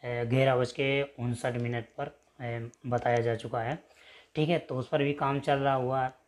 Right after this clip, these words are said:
ए, चल रहा है। ब्लॉकचेन, ए, जो विशेषज्ञ हैं वो काम कर रहे हैं इस पर। ठीक है, और इसके बाद में जो एक तारीख तक के लिए ये था कि, ए, आपका जो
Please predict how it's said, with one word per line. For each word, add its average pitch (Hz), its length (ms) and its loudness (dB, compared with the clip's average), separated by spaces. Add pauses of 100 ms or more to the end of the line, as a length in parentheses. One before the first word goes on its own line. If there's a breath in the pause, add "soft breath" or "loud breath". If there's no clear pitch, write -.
(160)
ए, 123 280 -8 (100)
चल 131 120 0
रहा 127 220 2
है। 131 180 -2
ब्लॉकचेन, 127 540 -6 (200)
ए, 123 80 -10
जो 120 240 -2
विशेषज्ञ 117 600 -4
हैं 117 140 -6
वो 127 260 -4 (360 soft breath)
काम 123 260 -4
कर 131 200 -4
रहे 123 160 0
हैं 117 120 -4
इस 113 100 -8
पर। 147 220 -8 (680 soft breath)
ठीक 143 120 -4
है, 147 160 -6 (120)
और 135 320 -2
इसके 131 220 -2
बाद 147 140 4
में 151 180 0
जो 147 420 2
एक 135 240 -4
तारीख 135 360 -2
तक 131 180 -8
के 139 120 -4
लिए 135 280 -2
ये 131 80 -2
था 131 240 -2
कि, 131 460 -6 (440 soft breath)
ए, 123 500 -2 (400)
आपका 131 280 -2
जो 135 460 0